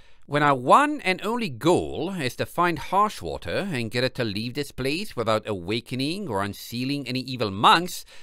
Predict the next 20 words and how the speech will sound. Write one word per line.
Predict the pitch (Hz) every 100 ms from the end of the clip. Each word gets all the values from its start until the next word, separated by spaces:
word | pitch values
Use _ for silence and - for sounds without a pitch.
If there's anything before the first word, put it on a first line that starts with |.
| - - -
plans | 160 175 175
to | 175
fight | 139 - 202 247
such | - 110 90
an | 98
evil | 90 78
monk | 80 69 57 131 226 -
are, | 117 104 -
are | 208 220 208
what?" | 208 208 147 82 - - - - -
Starlight | - - 302 294 262 214 - -
raised | 147 139 131 117 101
an | 92
eyebrow. | 76 67 60 53 65 - - - - -
"How | - 254 415
many | 403
times | 330 285 277 277 269
have | 208 190
we | 170 180
not | 170 185 214 220 214